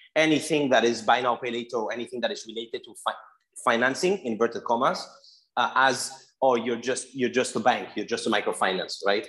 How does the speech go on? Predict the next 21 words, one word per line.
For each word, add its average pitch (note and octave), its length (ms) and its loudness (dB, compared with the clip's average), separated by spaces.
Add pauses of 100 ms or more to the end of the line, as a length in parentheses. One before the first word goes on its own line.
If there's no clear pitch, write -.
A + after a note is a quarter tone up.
So - 320 0
we've C#3 180 6
had D3 120 4
a C#3 60 6
lot E3+ 280 6
of C3+ 140 0
difficulty D3+ 680 -4
differentiating C3+ 800 0
ourselves A#2+ 480 0
from A2 200 -4
the G2 80 -2 (100)
pack D3+ 200 0 (500)
because C3+ 340 -2 (160)
we C3+ 140 0
have B2 180 -2
been A#2 300 -4
bunched C#3 300 -2
together A#2+ 360 -4
with B2 180 -4
everybody G2+ 440 -4
else. - 480 -10